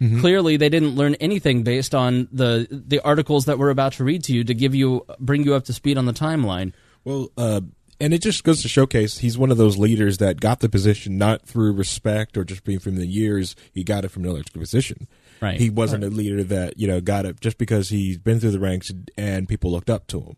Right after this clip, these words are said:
Speaker 2: Right.
Speaker 1: But most leaders and most people, like, and mo-, even, like, good, like, if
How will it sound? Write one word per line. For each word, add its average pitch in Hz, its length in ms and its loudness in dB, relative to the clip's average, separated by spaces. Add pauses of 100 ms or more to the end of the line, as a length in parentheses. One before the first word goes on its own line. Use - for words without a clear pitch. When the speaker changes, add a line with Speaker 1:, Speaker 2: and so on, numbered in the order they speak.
(240)
Speaker 2:
Right. 104 220 -4 (100)
Speaker 1:
But 113 220 -4
most 123 360 0
leaders 117 600 2 (340)
and 104 160 -4
most 117 220 0
people, 113 300 -2
like, 98 200 -6
and 110 240 -2
mo-, 120 100 0
even, 135 260 2
like, 117 220 2
good, 123 220 2
like, 107 240 -4
if - 320 -6